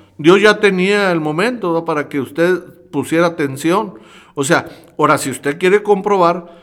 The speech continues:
de que si estamos, este, divagando algo, pues, pues, consulte la palabra, vaya a la palabra, y ahí usted se va a dar cuenta. Y ahí en Jeremías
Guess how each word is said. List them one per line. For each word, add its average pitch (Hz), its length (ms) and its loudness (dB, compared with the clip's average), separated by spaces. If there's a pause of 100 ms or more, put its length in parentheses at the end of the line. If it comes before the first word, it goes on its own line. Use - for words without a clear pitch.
(160)
de 139 300 -6
que 143 100 -6
si 135 140 -6
estamos, 165 400 -4
este, 135 640 -2
divagando 131 640 -2
algo, 156 180 -4
pues, 165 160 -8 (300)
pues, 175 140 -10
consulte 202 420 -2
la 254 160 -2
palabra, 277 380 -6 (360)
vaya 202 280 6
a 226 40 4
la 196 160 2
palabra, 190 500 2 (300)
y 151 140 2
ahí 160 220 6
usted 202 180 -4
se 190 80 -2
va 208 100 6
a 208 40 2
dar 202 80 -2
cuenta. 208 400 -2 (240)
Y 160 80 2
ahí 175 140 4
en 254 100 0
Jeremías 226 640 2